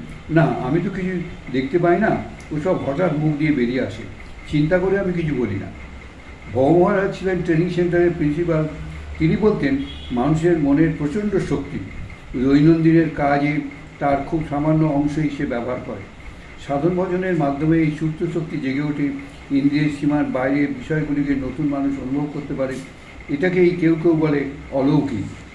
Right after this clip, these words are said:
নিজের সম্বন্ধে তিনি বলতেন, "একদিন চুপচাপ এই জগৎ ছেড়ে চলে যাব, তোরা কেউ টেরও পাবি না, অসুখ হবে না, হাসপাতালও যাব না, ঠাকুরের নাম নিতে নিতে চলে যাব তোদের ছেড়ে।" বাস্তবেও তাই হয়েছিল।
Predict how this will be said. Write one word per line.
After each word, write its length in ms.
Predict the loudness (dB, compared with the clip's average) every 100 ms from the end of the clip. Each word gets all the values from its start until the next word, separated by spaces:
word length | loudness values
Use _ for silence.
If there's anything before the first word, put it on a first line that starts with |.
| -20 -20 -18 -18 -18 -8 2
নিজের 260 | 6 6
সম্বন্ধে 400 | 4 0 -2 -2
তিনি 140 | -2 2
বলতেন, 440 | 4 4 2 0
"একদিন 380 | 0 2 2 2
চুপচাপ 400 | -2 -2 -2 0
এই 60 | 0
জগৎ 400 | 0 0 -2 -2
ছেড়ে 220 | -4 -2
চলে 180 | -4 -4
যাব, 120 | -4 -8 -10 -16 -20 -6
তোরা 200 | -2 -2
কেউ 160 | 0 -2
টেরও 240 | 2 2 4
পাবি 200 | 2 2
না, 160 | 4 2 -2 -12 -14 -16 -16 -6
অসুখ 280 | -4 0 2
হবে 220 | 4 4
না, 200 | 4 2 -2 -10 -6
হাসপাতালও 560 | -6 -4 -4 0 2 4
যাব 220 | 4 4
না, 160 | 2 0 -6 -14 -18 -8
ঠাকুরের 360 | -6 0 2 4
নাম 260 | 4 4
নিতে 200 | 4 4
নিতে 260 | 4 2 -2
চলে 180 | 0 0
যাব 180 | 0 -2
তোদের 200 | -2 -6 -8 -10
ছেড়ে।" 140 | -14 -14 -18 -20 -20 -20 -8
বাস্তবেও 400 | -4 -4 -2 -2
তাই 240 | 0 0 0
হয়েছিল। 340 | -2 -4 -6